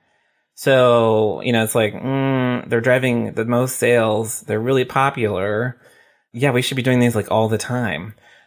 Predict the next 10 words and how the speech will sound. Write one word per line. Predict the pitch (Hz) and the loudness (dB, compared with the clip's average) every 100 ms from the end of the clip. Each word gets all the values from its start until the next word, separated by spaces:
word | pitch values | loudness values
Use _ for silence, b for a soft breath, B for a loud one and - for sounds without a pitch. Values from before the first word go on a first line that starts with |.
| b | b
But | 120 | -2
the | 131 | -2
thing | 127 190 170 | 0 2 4
is, | 120 107 107 98 | 4 4 2 0
is | 110 101 - - | -2 -4 -10 -4
if | 107 - _ - | -4 -6 _ -6
the | 120 | -2
blog | 123 120 117 | 2 4 4
was | 113 110 - - | 2 -2 -4 0
only | 127 131 123 117 107 104 90 | 2 4 2 2 0 -2 -6